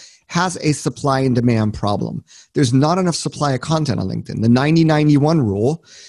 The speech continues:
uh, there's way few people that publish content on LinkedIn. So this is another opportunity. Those of us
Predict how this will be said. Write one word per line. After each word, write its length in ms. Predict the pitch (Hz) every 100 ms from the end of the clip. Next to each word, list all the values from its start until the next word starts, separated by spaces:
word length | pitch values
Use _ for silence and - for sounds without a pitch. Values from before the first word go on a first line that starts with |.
| - _ 127
uh, 160 | 120
there's 240 | 131 131 107
way 420 | 113 135 165 175
few 220 | - 123
people 420 | 117 117 101 87 _ _
that 160 | 113 -
publish 520 | 113 110 101 - - _
content 360 | - 120 107 -
on 140 | 101
LinkedIn. 380 | 101 92 95 92
So 80 | 120
this 160 | 156 220
is 140 | 180
another 300 | 185 170 170
opportunity. 560 | 147 131 - 156 127 117
Those 300 | 120 185 190
of 140 | 127
us 340 | 117 120 -